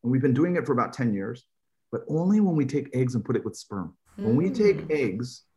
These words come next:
Speaker 1: and we put it with sperm, if we start with fifteen, okay, when you thaw them, it's not a perfect thaw. You get about eighty to ninety percent survival. So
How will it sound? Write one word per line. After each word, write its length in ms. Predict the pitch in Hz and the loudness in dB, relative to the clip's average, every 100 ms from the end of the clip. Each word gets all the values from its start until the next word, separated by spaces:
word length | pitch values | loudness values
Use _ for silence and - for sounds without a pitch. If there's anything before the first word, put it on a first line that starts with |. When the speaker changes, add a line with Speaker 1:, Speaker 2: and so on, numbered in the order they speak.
| - | -2
Speaker 1:
and 80 | 117 | 2
we 80 | 120 | 2
put 160 | 156 | 2
it 100 | 131 | 0
with 120 | 120 | -2
sperm, 500 | 127 - 98 82 131 - | -4 -4 -4 -4 -8 -8
if 100 | 107 | -6
we 80 | 131 | -4
start 260 | 127 170 170 | 2 2 2
with 160 | 156 | -2
fifteen, 520 | - 127 - 90 110 139 _ - | 0 -2 -2 -6 -4 -8 _ -12
okay, 360 | 92 104 101 110 | -6 -4 -4 -2
when 140 | 110 | 0
you 80 | 117 | 0
thaw 280 | - 123 147 | -2 -2 -2
them, 320 | 147 147 127 _ _ | 0 -2 -4 _ _
it's 80 | - | -2
not 140 | 135 | 0
a 40 | 131 | 2
perfect 340 | 147 139 - | 4 2 2
thaw. 260 | 127 120 120 | 2 4 2
You 100 | 113 | 2
get 120 | 135 | 2
about 240 | 127 123 | 2 2
eighty 180 | 131 135 | 0 2
to 60 | 120 | 2
ninety 220 | 117 120 | 2 0
percent 360 | 117 107 110 - | -2 -6 -6 -6
survival. 420 | 98 101 101 92 | -4 -2 -2 -2
So 300 | - 110 | 4 2